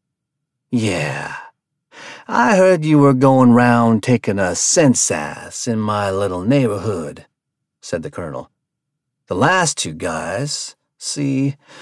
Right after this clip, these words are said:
one was too quiet, didn't say much I wanted to hear. And the other? Well, he talked right too much for my liking. One of them has their head on a pike now.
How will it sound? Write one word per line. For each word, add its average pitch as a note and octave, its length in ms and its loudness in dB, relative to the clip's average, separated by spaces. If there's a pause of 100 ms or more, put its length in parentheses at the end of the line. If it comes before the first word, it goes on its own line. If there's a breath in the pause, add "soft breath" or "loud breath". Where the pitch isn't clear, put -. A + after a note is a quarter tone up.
(420 loud breath)
one E3 480 4
was D3+ 220 6
too D#3+ 200 0
quiet, A2 800 -2 (180)
didn't G#2+ 220 0
say B2+ 240 4
much G2 260 -2
I G2 60 0
wanted F#2+ 340 -2
to D2+ 60 -8
hear. A2+ 460 -2 (680)
And F#2 220 -8
the F#2+ 120 -4
other? G#3+ 360 2 (720)
Well, F2+ 460 -2 (380 loud breath)
he G2 200 -8
talked - 420 -4
right A#2 280 2
too D3+ 160 4
much G3+ 320 2
for G2+ 100 0
my F2+ 180 -2
liking. E2+ 500 -4 (920)
One G3 180 4
of F#3 120 4
them D#3+ 180 2
has C#3 260 4
their B2 200 4
head C3 320 2
on G#2 80 0
a F#2 80 0
pike - 380 -2
now. D#2 400 -8